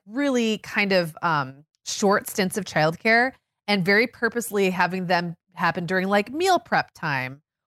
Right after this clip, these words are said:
or snack time or, like, times of the day that I just don't want to deal with and, like, find those times.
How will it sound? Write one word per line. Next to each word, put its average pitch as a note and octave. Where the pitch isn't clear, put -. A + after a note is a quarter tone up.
or G#3
snack F#4
time E3+
or, G#3+
like, C4
times F4
of E4+
the C4+
day A3
that A3
I E3+
just G#3
don't F#3+
want F#3
to -
deal D3+
with -
and, A3
like, A#3
find B3
those A#3
times. C3